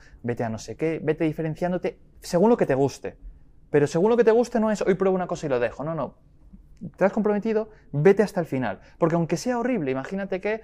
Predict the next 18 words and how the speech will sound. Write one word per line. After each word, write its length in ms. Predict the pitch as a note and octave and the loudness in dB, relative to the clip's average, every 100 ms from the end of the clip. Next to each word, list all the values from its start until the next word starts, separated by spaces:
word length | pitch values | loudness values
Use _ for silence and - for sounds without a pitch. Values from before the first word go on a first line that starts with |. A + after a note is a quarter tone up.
| - - - | -14 -6 4
alguien 180 | F3+ | 4
se 100 | F#3 | 4
mete 140 | G3 F#3+ | 2 0
en 80 | D#3+ | 0
mi 80 | |
campo, 240 | C3 A#2 A#2+ | 0 -2 -2
psicología 360 | C3 C3 B2+ | 2 0 2
educativa, 400 | D#3 B2+ A2+ A2 | 0 0 -2 -2
y 40 | A2+ | -2
se 100 | D#3+ | -2
va 60 | |
a 20 | F3+ | -2
hacer 100 | F#3+ | -2
un 80 | |
curso 320 | F#3 A3 - F3 | -2 -4 -2 -2
de 240 | G#3 A3+ - - | -2 -6 -14 -4
cincuenta 420 | D#3 E3 D#3+ A#2 | -2 0 -2 -2
horas. 340 | G#2 G2+ - | -4 -6 -12